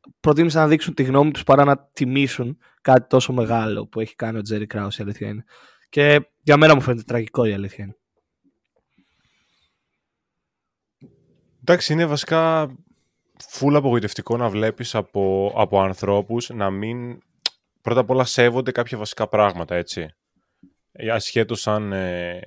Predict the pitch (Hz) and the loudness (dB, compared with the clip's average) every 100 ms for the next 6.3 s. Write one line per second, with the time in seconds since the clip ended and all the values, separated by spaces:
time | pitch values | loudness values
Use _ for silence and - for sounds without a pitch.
0 | - _ _ - 110 95 98 95 101 107 | -20 _ _ -14 -12 -8 -8 -6 -8 -10
1 | 92 101 95 92 95 - 92 92 90 92 | -8 -8 -6 -10 -10 -12 -14 -12 -10 -8
2 | 101 98 92 92 95 - 104 131 - _ | -6 -6 -6 -8 -10 -8 -6 -6 -10 _
3 | _ _ _ _ _ _ _ _ _ _ | _ _ _ _ _ _ _ _ _ _
4 | _ _ - 117 113 120 135 113 107 113 | _ _ -2 0 0 -4 -4 -6 -8 -6
5 | 117 117 - 117 120 117 107 - 104 98 | -6 -6 -6 -6 -6 -8 -8 -8 -8 -6
6 | 95 113 107 | -4 -2 -2